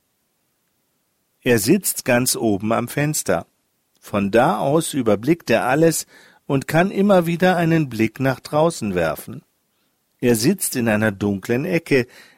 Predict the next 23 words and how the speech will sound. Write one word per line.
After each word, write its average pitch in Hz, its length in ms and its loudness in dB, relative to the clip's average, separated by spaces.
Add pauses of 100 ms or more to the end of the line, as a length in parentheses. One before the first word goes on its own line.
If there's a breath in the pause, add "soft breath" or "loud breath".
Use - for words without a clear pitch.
(120)
damit 131 400 0
niemand 101 500 2
ihn 123 180 -6
sieht. 139 440 -6 (680)
Vielleicht 127 600 0
traut 190 380 0
er 139 160 -2
sich 135 360 -4
auch 120 260 2
nicht 117 320 -2
unter 113 280 0
die 107 180 -8
Heiligen, 135 520 -2 (520 soft breath)
denn 131 160 2
er 135 140 2
fühlt 196 340 -4
sich 151 240 -4
nicht 165 240 -2
gut 208 260 -6
genug. 92 520 -6 (480)
Oder 107 260 2
ganz 104 300 -2
einfach, 135 600 0